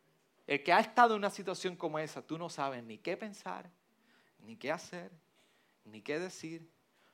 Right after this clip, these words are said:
usted se encomienda a Dios. Nuestra vida no tiene mucho de diferencia. Cuando hay momentos similares, no sabemos qué decir, qué hacer,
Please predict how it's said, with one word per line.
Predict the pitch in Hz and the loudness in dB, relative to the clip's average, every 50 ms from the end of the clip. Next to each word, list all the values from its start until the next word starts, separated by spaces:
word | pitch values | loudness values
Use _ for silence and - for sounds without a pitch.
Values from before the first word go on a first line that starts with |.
| _ _ _ _ _ | _ _ _ _ _
usted | - 117 - - 123 | -14 -12 -8 -8 -8
se | 120 147 | -8 -8
encomienda | 131 123 - 117 107 110 110 110 113 110 | -10 -8 -8 -8 -8 -8 -12 -8 -8 -8
a | 90 | -8
Dios. | 82 - - - _ _ _ _ _ _ _ _ _ _ _ _ - - - _ _ _ _ _ _ _ _ _ _ _ _ _ _ - - - - _ _ | -8 -12 -18 -20 _ _ _ _ _ _ _ _ _ _ _ _ -20 -20 -20 _ _ _ _ _ _ _ _ _ _ _ _ _ _ -20 -20 -20 -20 _ _
Nuestra | 120 123 135 139 127 - - - 175 165 143 | -8 -6 -6 -6 -8 -10 -6 2 4 4 6
vida | 131 151 180 196 208 214 208 | 4 2 -2 -2 -4 -4 -4
no | 202 196 190 185 | -4 -4 -6 -6
tiene | - - 139 151 170 185 190 180 | -6 -10 -10 -8 -8 -6 -8 -10
mucho | 160 151 147 147 147 147 - 147 147 151 156 170 175 185 180 185 - 202 135 | -10 -10 -12 -12 -12 -12 -10 -10 -8 -6 -4 -4 -4 -4 -6 -6 -8 -6 -6
de | 131 120 | -6 -6
diferencia. | 110 107 98 - 104 101 101 101 95 87 - - - - - - _ _ _ _ _ _ _ _ _ _ _ _ _ - _ _ _ _ | -6 -8 -12 -14 -14 -14 -14 -16 -18 -18 -20 -20 -20 -20 -20 -20 _ _ _ _ _ _ _ _ _ _ _ _ _ -20 _ _ _ _
Cuando | _ 120 113 113 107 113 113 | _ -8 -8 -6 -4 -4 -4
hay | 113 131 131 | -2 -4 -6
momentos | 123 120 110 113 117 131 151 156 156 170 165 | -8 -8 -8 -6 -6 -8 -8 -10 -12 -14 -14
similares, | - - - 185 180 185 175 151 - 107 92 90 92 - - _ _ _ _ _ _ _ _ - - - _ _ _ | -14 -14 -12 -10 -8 -4 -4 -4 -4 -4 -8 -10 -14 -20 -20 _ _ _ _ _ _ _ _ -20 -20 -20 _ _ _
no | 101 107 | -18 -18
sabemos | - - 95 90 95 104 131 143 - | -14 -12 -10 -8 -8 -8 -8 -10 -10
qué | - 196 | -10 -10
decir, | 185 180 180 - - 117 117 107 - _ _ _ _ - _ _ _ _ _ _ _ | -10 -10 -14 -16 -16 -16 -16 -16 -18 _ _ _ _ -20 _ _ _ _ _ _ _
qué | - 247 | -4 -4
hacer, | 156 175 175 - - 110 101 92 92 | -4 -4 -6 -12 -14 -14 -14 -14 -16